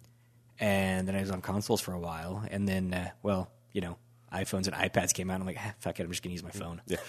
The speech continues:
Speaker 2: The other thing I'm not sure about is on the, on the generation of, uh, Oculus that they're pushing out, I don't know that the,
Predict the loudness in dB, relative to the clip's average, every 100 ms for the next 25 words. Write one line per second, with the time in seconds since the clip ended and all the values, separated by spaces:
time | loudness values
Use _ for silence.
0 | 8 12 12 12 12 12 12 12 12 12
1 | 12 12 12 12 12 12 12 12 12 12
2 | 12 12 10 4 -4 6 8 8 6 12
3 | 12 12 12 10 10 6 8 8 10 6
4 | 8 6 6 4 4 4 2 0 0 2
5 | 2 0 -8 -18 -18 2 4 6 10 12
6 | 12 8 6 4 6 4 0